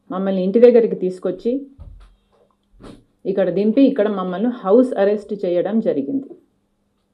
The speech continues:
మేము దీక్ష చేసినప్పుడు మా దగ్గర రాళ్ళు లేవు, కట్టెలు లేవు, బాంబులు, ఆయుధాలు అంతకంటే లేవు.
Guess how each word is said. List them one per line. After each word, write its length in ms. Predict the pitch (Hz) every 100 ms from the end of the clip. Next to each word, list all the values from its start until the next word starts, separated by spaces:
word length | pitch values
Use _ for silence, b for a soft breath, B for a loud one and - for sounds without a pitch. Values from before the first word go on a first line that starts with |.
| _ _ _ _ _ _ _ _ _ _ _ _ _ _ _ _ _ _ 185
మేము 180 | 214
దీక్ష 260 | 196 226 247 254 233
చేసినప్పుడు 680 | 226 208 190 208 269 294 - - _ _ _ _ _ _ _ _ _
మా 100 | 185
దగ్గర 440 | 196 202 202 180 - - _ _ _ _ _ _ _ _ _
రాళ్ళు 280 | 175 185 202
లేవు, 340 | 208 202 240 277
కట్టెలు 380 | 180 - 190
లేవు, 420 | 196 190 190 269 - - _ _ _ _ _ _ _ _ _ _ 160
బాంబులు, 500 | 185 190 208 208 240
ఆయుధాలు 640 | 214 170 180 202 196 190
అంతకంటే 600 | 254 165 151 180 175 196
లేవు. 200 | 202 143